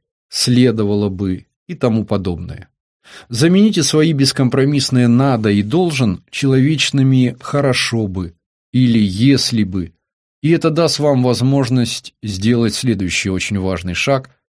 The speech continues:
произвести полноценный отказ от требований. Требовать от жизни то, что мы считаем нужным и должным, нелепо и глупо. Это всё равно ничего не даст.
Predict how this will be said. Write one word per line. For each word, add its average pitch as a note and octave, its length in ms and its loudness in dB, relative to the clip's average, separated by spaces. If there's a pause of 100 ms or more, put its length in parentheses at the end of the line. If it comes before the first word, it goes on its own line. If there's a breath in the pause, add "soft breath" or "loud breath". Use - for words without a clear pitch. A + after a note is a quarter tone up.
произвести G2+ 640 -2
полноценный G2 720 -4
отказ - 640 -6
от G2+ 180 -6
требований. F2 540 -6 (1600)
Требовать F#3+ 420 4
от E3+ 100 2
жизни D3 380 2
то, D#3+ 180 0
что C3+ 220 -2
мы C3+ 140 4
считаем C3 500 2
нужным A2+ 500 2
и A2 100 0
должным, A#2+ 680 2
нелепо G#2 460 0
и G2+ 100 -4
глупо. G#2+ 600 -2 (260)
Это A2+ 240 -2
всё - 220 -4
равно A2 280 0
ничего F#2+ 420 -2
не F2+ 120 -2
даст. E2+ 340 -8